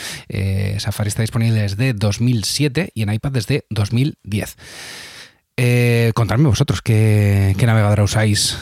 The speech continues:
eh, tanto en Mac como en Windows. Me interesa saber vuestra, vuestra opinión, así que escribirme, escribirnos en Twitter, en arroba cables y teclas, que allí, allí me encantará leeros. Eh, siguiente noticia de la que quería hablaros es de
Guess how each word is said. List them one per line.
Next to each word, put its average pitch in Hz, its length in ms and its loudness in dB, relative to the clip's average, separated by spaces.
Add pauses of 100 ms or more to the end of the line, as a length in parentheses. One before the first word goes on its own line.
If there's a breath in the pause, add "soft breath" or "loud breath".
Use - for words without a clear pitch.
eh, 104 80 0
tanto 101 240 0
en 98 60 0
Mac 113 260 2
como 127 540 4
en 101 280 2
Windows. 120 300 4
Me 101 60 2
interesa 101 300 0
saber 117 200 4
vuestra, 101 800 2
vuestra 104 300 2
opinión, 104 380 2
así 101 160 0
que 117 60 2
escribirme, 110 680 2
escribirnos 113 460 2
en 127 100 4
Twitter, 139 380 2 (280 loud breath)
en 98 120 0
arroba 107 240 2
cables 117 260 2
y 110 60 -2
teclas, 127 280 -2
que - 100 -4
allí, 101 640 -2
allí 107 160 -2
me 113 100 2
encantará 107 440 0
leeros. 98 400 -2 (1400 loud breath)
Eh, 120 680 2
siguiente 127 260 4
noticia 170 320 4
de 165 60 4
la 160 80 2
que 151 100 0
quería 165 200 4
hablaros 208 400 4
es - 280 0
de 123 160 2